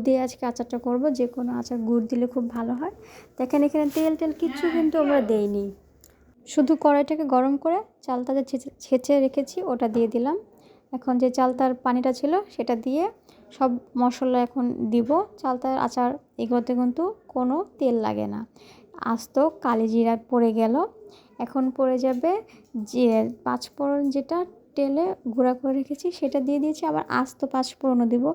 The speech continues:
আর বর্তমানে পাঁচ ফোড়নের ঘ্রাণ নাই, কোনো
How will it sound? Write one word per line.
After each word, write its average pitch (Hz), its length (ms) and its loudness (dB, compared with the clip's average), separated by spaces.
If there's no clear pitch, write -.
আর 233 80 -2
বর্তমানে 277 420 0
পাঁচ 262 160 -2
ফোড়নের 277 360 0
ঘ্রাণ 226 260 0
নাই, 214 100 -2
কোনো 339 200 2